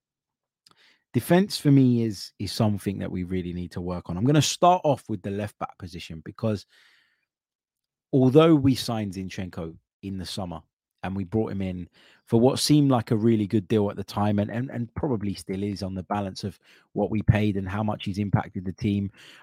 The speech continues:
I think what we saw from him coming in was first and foremost some real leadership from a player that's been there and done it, just twenty-six years old, but sometimes he, he seems like one of the elder statesmen in the team. Uh, well, I mean, he is one of the elder statesmen in this team,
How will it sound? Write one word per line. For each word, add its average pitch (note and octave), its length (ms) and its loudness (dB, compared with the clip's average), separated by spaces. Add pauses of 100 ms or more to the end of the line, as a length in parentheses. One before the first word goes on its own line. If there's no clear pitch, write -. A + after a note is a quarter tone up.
I A#2 80 6
think C#3+ 120 12
what C#3+ 140 8
we B2+ 120 8
saw D#3 360 8
from A#2+ 180 0
him A#2 180 2
coming G#2+ 340 2
in A2+ 160 2
was G2 180 -4
first B2 340 0
and G2+ 100 -4
foremost G2+ 360 -4
some F#2 180 -6
real G2 240 2
leadership G#2 540 -2 (720)
from - 120 -2
a - 40 0
player G#2+ 300 -2
that's G2+ 180 -10
been G#2+ 220 -6
there G2 200 -6
and F#2 120 -10
done A2 200 -2
it, A2+ 120 -6 (380)
just A#2 180 -2
twenty-six A2 640 -4
years G2+ 240 -4
old, G#2 260 2
but F#2 160 -6
sometimes G2 480 -4
he, F#2+ 180 -6 (360)
he G2+ 80 -6
seems A2+ 280 2
like G2+ 140 2
one G2+ 160 -2
of F#2+ 60 -2
the F#2+ 180 -4
elder G2+ 240 -2
statesmen G#2 540 -4
in F2+ 80 -6
the F2+ 100 -4
team. G#2 300 0
Uh, G2 100 -8
well, B2 320 0
I A#2 60 -6
mean, B2+ 160 0
he B2 180 2
is C#3 100 0
one A#2 140 0
of G2+ 80 -2
the G2 100 -4
elder F#2+ 240 -4
statesmen G2 460 -8
in G2 100 -6
this F#2 160 -8
team, F2+ 280 -4